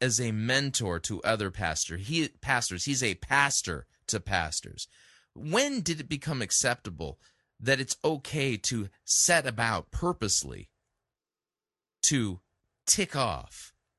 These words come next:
That's not his, the phrase he used. He used one stronger. To tick off religious people, to tick off other Christians by bringing something as carnal and base and satanic as A C D C's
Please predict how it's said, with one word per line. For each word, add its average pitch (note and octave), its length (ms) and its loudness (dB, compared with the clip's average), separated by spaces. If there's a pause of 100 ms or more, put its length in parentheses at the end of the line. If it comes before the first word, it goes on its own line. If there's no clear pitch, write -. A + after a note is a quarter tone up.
(1000)
That's G#2+ 200 -2
not F#2 140 2
his, D#2 180 -4 (380)
the F#2 100 -12
phrase G2 280 -2
he F2 80 -4
used. F2 160 -4
He G2 60 -4
used F#2 160 -4
one F2 160 -4
stronger. F#2 420 0
To - 160 -8
tick D#3 300 0
off A#2 240 -2
religious G2+ 460 -2
people, D#2 340 -8
to - 160 -10
tick - 220 -2
off C3+ 260 2
other C3 240 2
Christians - 680 -4 (720)
by A#2 240 4
bringing A2+ 580 -2 (240)
something A#2+ 560 -4
as G2 320 0 (120)
carnal C3+ 680 -4
and G2 220 -6 (320)
base C#3+ 540 2 (260)
and A2+ 160 0
satanic A#2 1080 2 (440)
as G#2 160 0
A A#2 140 4
C A2+ 220 4
D G#2+ 260 -2
C's F2 460 0